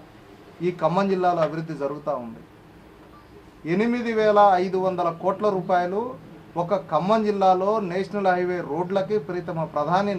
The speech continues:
నరేంద్ర మోడీ గారు కేటాయించినటువంటి విషయాన్ని కూడా ఈరోజు ప్రస్తావన చేస్తే బాగుండేది. అదేవిధంగా అమృత పథకం కింద మీ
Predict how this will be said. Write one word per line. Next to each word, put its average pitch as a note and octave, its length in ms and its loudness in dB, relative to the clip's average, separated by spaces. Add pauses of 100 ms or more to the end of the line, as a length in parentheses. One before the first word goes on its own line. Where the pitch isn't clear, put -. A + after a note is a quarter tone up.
నరేంద్ర F#3+ 400 -2
మోడీ E3 240 -6
గారు D#3 220 -2
కేటాయించినటువంటి D#3 840 -6
విషయాన్ని E3 420 -4
కూడా D#3+ 180 2 (640)
ఈరోజు E3 220 -2 (100)
ప్రస్తావన F#3+ 420 2 (100)
చేస్తే D3+ 220 -10 (120)
బాగుండేది. C3 500 -4 (1000)
అదేవిధంగా G#3 500 6 (120)
అమృత G#3 240 2 (100)
పథకం G3+ 400 4
కింద E3+ 200 -4 (1000)
మీ E3 60 0